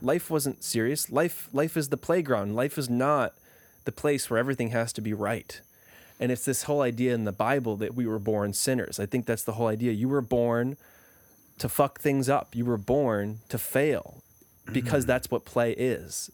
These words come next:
Speaker 1: It's about exploring the fucking edges. And we are all literally scientists in that way,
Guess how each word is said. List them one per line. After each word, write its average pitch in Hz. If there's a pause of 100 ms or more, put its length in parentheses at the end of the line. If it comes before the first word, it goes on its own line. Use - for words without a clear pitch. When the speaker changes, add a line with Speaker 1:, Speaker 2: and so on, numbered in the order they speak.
(120)
Speaker 1:
It's 120
about 113
exploring 120 (480)
the 110
fucking 120
edges. 107 (840)
And 123
we 139
are 131 (300)
all 151
literally 135
scientists 113
in 104
that 95
way, 85